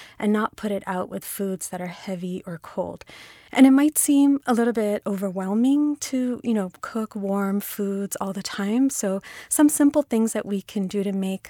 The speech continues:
life easier is to have kitchen tools like rice cookers or pressure cookers, crock pots, Instapots, things like that, all with stainless steel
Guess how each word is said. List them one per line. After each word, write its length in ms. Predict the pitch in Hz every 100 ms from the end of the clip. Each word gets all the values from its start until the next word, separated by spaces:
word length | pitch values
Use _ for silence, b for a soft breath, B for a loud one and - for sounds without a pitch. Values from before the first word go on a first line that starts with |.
| -
life 300 | 196 196 190 -
easier 500 | 196 185 196 185 185 B B B
is 160 | - -
to 100 | 196
have 320 | 190 185 185
kitchen 360 | - 226 208 196
tools 460 | - 185 180 175
like 260 | 185 165 185
rice 240 | 180 175
cookers 640 | - 180 - 180 175 170 175
or 100 | 175
pressure 360 | - 185 185
cookers, 640 | - 185 - 180 175 180 - -
crock 280 | - 180 -
pots, 400 | - 180 180 -
Instapots, 640 | - 196 - 196 185 180 -
things 300 | 233 226 208
like 180 | 175 -
that, 200 | 170 - B B B -
all 160 | 202 202
with 160 | 208
stainless 400 | - 185 185 190
steel 240 | - 214